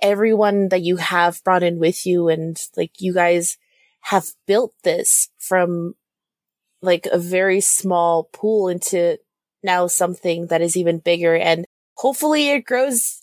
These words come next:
also bigger too. And it's just, it's amazing. And I am so proud and happy for you that this is something that, that you have and that you've done. This is, like,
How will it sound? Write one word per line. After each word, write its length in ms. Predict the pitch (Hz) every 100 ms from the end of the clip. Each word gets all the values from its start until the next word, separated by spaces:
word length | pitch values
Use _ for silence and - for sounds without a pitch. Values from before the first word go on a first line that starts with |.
| -
also 400 | 262 359 - 311
bigger 400 | 247 247 214 220
too. 400 | - 339 349 247
And 160 | 220 220
it's 240 | 226 -
just, 300 | 285 285 - 262
it's 200 | 247 269
amazing. 720 | 247 240 262 254 233 220 202
And 240 | 196 190 - _ _ _
I 180 | 233 240
am 140 | 240 233
so 640 | - - 254 277 277 247 -
proud 420 | - 220 226 220
and 220 | 202 196
happy 480 | 180 196 196 202 202
for 160 | 202
you 240 | 180 180 175
that 220 | 185 -
this 240 | 185 -
is 120 | 190 -
something 600 | 175 180 180 180 180 180
that, 260 | 170 175 _ _ - _ _ _ _ -
that 220 | 196 180
you 220 | 185 190
have 400 | 165 180 165 170
and 140 | 170 170
that 100 | -
you've 320 | 175 165 -
done. 520 | 170 160 156 160 165
This 200 | 170 -
is, 300 | 180 165 -
like, 180 | - -